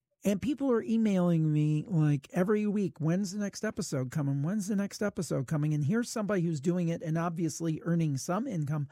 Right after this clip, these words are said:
Why don't I get more serious about this?" So I told my wife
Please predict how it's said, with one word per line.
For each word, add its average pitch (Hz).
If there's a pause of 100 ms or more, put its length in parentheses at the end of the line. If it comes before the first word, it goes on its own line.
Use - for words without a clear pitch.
(460)
Why 202
don't 294
I 254
get 226
more 175
serious 262
about -
this?" - (420)
So 180
I 170
told 185
my 240
wife 175